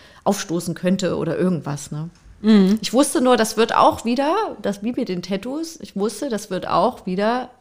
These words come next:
Speaker 1: etwas werden, was sich etablieren wird. So, also für, für mich, ich war immer mit am Anfang dabei, ne? Und das ist mir zum Nachhinein
Speaker 2: Trendsetterin, ne?
Speaker 1: Ja, genau, das ist mir jetzt auch mit den rosa Haaren, ne? Das hatte ich jetzt, hab ich ja auch schon seit acht Jahren.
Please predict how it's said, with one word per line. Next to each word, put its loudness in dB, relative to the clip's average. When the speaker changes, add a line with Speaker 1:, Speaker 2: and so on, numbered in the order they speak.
Speaker 1:
etwas -2
werden, 2
was -4
sich -10
etablieren -2
wird. -8
So, -4
also -6
für, -8
für -8
mich, -4
ich -10
war 2
immer 0
mit 2
am 0
Anfang 2
dabei, 4
ne? -2
Und -8
das -12
ist -14
mir 0
zum -4
Nachhinein 2
Speaker 2:
Trendsetterin, 0
ne? 0
Speaker 1:
Ja, 6
genau, 4
das -2
ist 2
mir 8
jetzt 2
auch 4
mit 2
den 2
rosa -2
Haaren, -2
ne? -6
Das -14
hatte -6
ich -14
jetzt, -4
hab -4
ich -4
ja 0
auch -6
schon -8
seit -6
acht -8
Jahren. -4